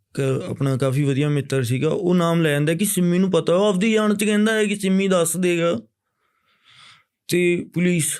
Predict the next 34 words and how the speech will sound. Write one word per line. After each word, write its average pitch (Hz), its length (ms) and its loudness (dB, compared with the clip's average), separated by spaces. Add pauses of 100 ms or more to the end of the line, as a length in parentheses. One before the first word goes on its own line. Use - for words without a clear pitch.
ਹਰਿਆਣੇ 147 320 0
ਦੀ 135 100 -2
ਮੈਨੂੰ 135 260 -2
ਲੱਭਣ 131 300 -2
ਲੱਗ 120 140 -2
ਜਾਂਦੀ 117 360 -4
ਹੈ 131 40 -2
ਸਮਾਣੇ 113 420 -2
ਆ 107 120 -6
ਕੇ। - 200 -16
ਮੈਂ 143 140 -6
ਸਮਾਣੇ 131 460 -2
ਸੀਗਾ 113 280 -4
ਉਹ 120 80 -2
ਦਿਨਾਂ 117 240 -4
'ਚ, - 120 -14 (120)
ਥੋੜ੍ਹਾ 139 240 -2
ਜਿਹਾ 156 120 -2
ਮੇਰੇ 143 200 0
ਮਨ 139 220 0
'ਚ 135 100 -8
ਹੈ 135 320 -2
ਸੀ 123 180 -4
ਇਸ 113 120 -6
ਚੀਜ਼ 123 260 -6
ਦਾ 131 140 -4
ਕਿ 131 260 -8 (640)
ਇਹ 143 100 -2
ਤਾਂ 151 80 0
ਸਿੰਮੀ 143 280 -2
ਗਲਤ 139 280 0
ਹੋ - 100 -4
ਗਿਆ 113 200 -4
ਕੰਮ। 110 280 -10